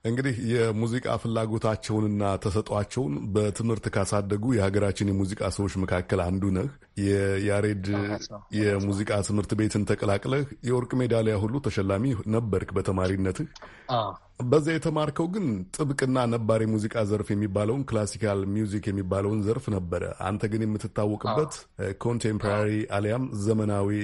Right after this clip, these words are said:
Speaker 1: ያዘቦት ሙዚቃ በሚባለው ዘርፍ ነው። ሁለቱን እንዴት
Speaker 2: አዎ።
Speaker 1: አድርገህ ለማስማማት ቻልክ?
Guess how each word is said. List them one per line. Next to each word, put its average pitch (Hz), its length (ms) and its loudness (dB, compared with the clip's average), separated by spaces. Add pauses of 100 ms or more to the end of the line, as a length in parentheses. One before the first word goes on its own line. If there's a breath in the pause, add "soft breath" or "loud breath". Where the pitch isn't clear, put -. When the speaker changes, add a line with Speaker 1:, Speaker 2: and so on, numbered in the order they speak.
Speaker 1:
ያዘቦት 104 500 0
ሙዚቃ 107 380 -2
በሚባለው 101 560 0
ዘርፍ 107 280 -2
ነው። 92 140 -4 (120)
ሁለቱን 180 500 0
እንዴት 147 260 2
Speaker 2:
አዎ። 143 80 6
Speaker 1:
አድርገህ 127 400 0
ለማስማማት 110 640 0
ቻልክ? 92 340 -4